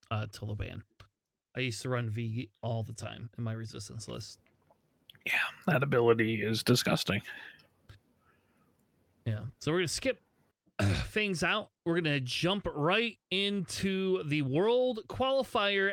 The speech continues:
Speaker 1: at pax Unlimited.
Speaker 2: You don't wanna mention one thing about Fangs Out?
Speaker 1: Nah, we're gonna
Speaker 2: Just the one relevant thing?
Speaker 1: Well, we're, nope, we're gonna, we're gonna skip it, and we'll let,
Speaker 2: <laughs>
Speaker 1: um,
Speaker 2: Okay.
Speaker 1: the man himself,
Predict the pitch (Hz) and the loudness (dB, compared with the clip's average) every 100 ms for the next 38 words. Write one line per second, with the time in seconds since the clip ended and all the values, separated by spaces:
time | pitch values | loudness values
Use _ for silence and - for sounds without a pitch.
0 | 165 170 - - 240 262 - - - 233 | 0 -2 0 0 2 0 -2 -6 0 0
1 | 254 240 220 165 160 190 - _ _ - | 2 0 2 0 0 -2 -4 _ _ -20
2 | _ _ _ _ - 120 123 127 117 123 | _ _ _ _ 2 8 10 10 10 10
3 | 120 107 98 98 131 120 127 131 135 127 | 10 10 10 10 6 2 4 8 10 10
4 | - 151 151 160 170 160 - - - - | 10 8 10 10 12 10 8 -6 -12 -20
5 | _ _ _ _ _ _ _ _ _ _ | _ _ _ _ _ _ _ _ _ _
6 | _ _ _ 135 139 135 135 151 160 147 | _ _ _ -2 0 2 2 2 2 2
7 | - - - 131 127 113 104 107 117 131 | 0 -4 0 4 6 6 6 8 8 8
8 | - 147 151 156 - _ _ _ 147 143 | 6 8 10 8 2 _ _ _ -2 0
9 | 139 139 151 165 170 208 190 196 208 180 | 0 0 -2 -2 -2 -4 0 0 0 0
10 | 240 277 254 208 165 - 269 233 - 156 | 0 0 -2 -2 -6 -4 -2 -2 -4 -2
11 | 160 160 151 - _ - 139 131 127 123 | 0 2 4 2 _ -2 0 2 0 2
12 | - - 135 135 147 143 139 120 - 127 | 2 2 0 -2 0 0 0 0 0 0
13 | 120 - | 0 -2